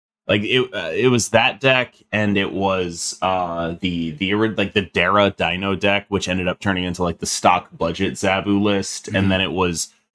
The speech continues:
Speaker 1: the other Dino decks that I played, 'cause, like, I think last season I was like, "What happens if we just replace Moon Girl with Coulson?" So I played a couple Dino decks like that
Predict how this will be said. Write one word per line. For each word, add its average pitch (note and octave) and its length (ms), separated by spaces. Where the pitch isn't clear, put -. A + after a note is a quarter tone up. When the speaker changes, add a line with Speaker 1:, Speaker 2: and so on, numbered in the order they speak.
Speaker 1:
the A#2+ 220
other A#2 280
Dino G2+ 360
decks F#2+ 260
that G#2 120
I F2+ 80
played, F#2 360
'cause, - 120
like, G2 100
I F2 80
think B2 200
last G#2 280
season G#2+ 260
I F#2+ 60
was F#2 100
like, F#2+ 160
"What B2+ 140
happens D4 300
if D4 100
we A#3 80
just E3 240
replace C#3+ 400
Moon A2 240
Girl G#2 200
with F#2+ 140
Coulson?" F2+ 460
So F#2 140
I - 40
played G2 220
a F#2 60
couple F#2+ 260
Dino F2 340
decks D#2+ 300
like E2 220
that D#2+ 400